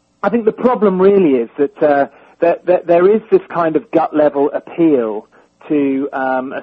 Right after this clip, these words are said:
certain brand of, of tough-talking drug war rhetoric. I mean, a lot of people in the U K, they see, um, uh, the drug problem and the prohibition problem is very visible on our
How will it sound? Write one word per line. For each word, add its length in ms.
certain 380
brand 340
of, 80
of 160
tough-talking 680
drug 240
war 180
rhetoric. 440
I 40
mean, 140
a 40
lot 140
of 80
people 260
in 100
the 60
U 140
K, 220
they 180
see, 360
um, 540
uh, 440
the 80
drug 340
problem 360
and 180
the 40
prohibition 540
problem 380
is 120
very 200
visible 400
on 120
our 160